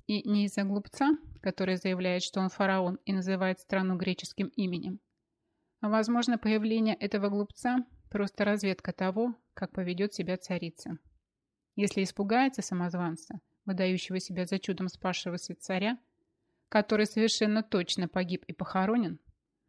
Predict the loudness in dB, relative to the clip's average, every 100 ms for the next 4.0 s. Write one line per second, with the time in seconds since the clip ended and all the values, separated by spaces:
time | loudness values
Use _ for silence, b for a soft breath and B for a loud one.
0 | _ 0 6 6 4 2 2 2 2 0
1 | 2 4 4 2 2 2 2 0 0 -2
2 | -2 -2 0 0 0 0 0 -2 -2 -4
3 | -2 -4 -4 -6 -6 -6 -6 -6 -8